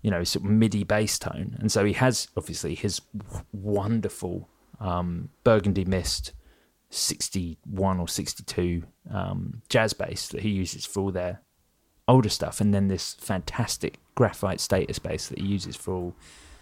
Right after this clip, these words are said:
his modern stuff. If you wanna see something funny, there's a, uh, there's video footage of a, um, uh, of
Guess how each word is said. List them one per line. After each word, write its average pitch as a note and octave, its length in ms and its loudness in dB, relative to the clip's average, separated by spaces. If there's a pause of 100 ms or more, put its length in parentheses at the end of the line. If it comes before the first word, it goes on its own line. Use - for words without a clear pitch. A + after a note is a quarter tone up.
(180)
his - 220 -2
modern G2 240 4
stuff. - 320 -6
If D3+ 120 6
you G#3 60 6
wanna G#3+ 160 10
see F3 140 4
something C3+ 260 6
funny, B2 360 8
there's A2+ 340 8
a, A2+ 200 8
uh, A2 120 6
there's A2 240 4
video B2 260 6
footage G2 340 2
of G#2 200 4
a, G#2 240 4
um, G2+ 320 4 (1000)
uh, F#2+ 320 6 (100)
of G#2+ 220 6